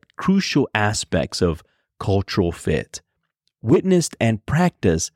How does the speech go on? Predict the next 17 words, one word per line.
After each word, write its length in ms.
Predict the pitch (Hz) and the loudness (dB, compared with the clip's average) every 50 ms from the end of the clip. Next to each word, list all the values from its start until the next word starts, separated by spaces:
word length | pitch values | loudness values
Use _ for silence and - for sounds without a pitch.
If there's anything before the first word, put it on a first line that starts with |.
| _ _ _ _ | _ _ _ _
magic 720 | - 107 110 123 135 147 147 139 117 - 101 71 - - - | -2 0 2 4 4 4 2 2 2 0 -2 -2 -2 -4 0
of 260 | - 110 98 90 85 - _ _ _ _ _ | 2 2 2 2 -2 -6 _ _ _ _ _
work 300 | - 110 123 139 135 - | -2 2 2 2 2 2
samples 480 | - 120 107 95 90 - 92 90 87 90 | 0 0 2 2 0 -2 -4 -4 -4 -4
and 160 | 80 80 - | -4 -4 -4
tests, 380 | - - 131 123 98 90 - - | -2 0 0 2 0 0 0 0
and 180 | 98 92 - _ _ _ _ _ _ _ - | 0 0 0 _ _ _ _ _ _ _ 0
underscored 640 | 127 160 185 190 202 190 - - - 147 156 139 120 | 2 2 4 4 2 2 0 2 2 2 4 4 4
the 80 | 117 | 2
importance 800 | 107 95 - - - 113 107 101 - - - 92 82 85 - - | 2 2 0 2 2 2 2 2 0 -4 -4 -4 -4 -4 -4 -2
of 260 | 92 87 85 80 - _ _ _ _ _ _ _ _ | 0 0 0 -2 -4 _ _ _ _ _ _ _ _
thorough 300 | - 113 110 113 117 110 | 2 2 4 6 4 4
reference 480 | 107 98 98 98 92 - - 73 80 - | 4 4 4 2 2 0 -4 -6 -6 -6
checks. 500 | - - - 80 - - - - - - _ _ _ - | -8 -8 -8 -8 -10 -12 -12 -14 -14 -14 _ _ _ -6
Our 360 | - 101 110 127 123 120 123 - - | -2 0 2 4 4 4 2 2 2
adventure 720 | 120 101 92 90 95 90 85 85 - - - 76 76 - _ - | 0 0 0 0 0 0 0 0 -2 -4 -4 -4 -4 -4 _ 0
also 680 | 110 117 127 - - - 120 117 113 113 113 131 151 | 0 0 0 0 2 2 2 4 4 2 0 -4 -8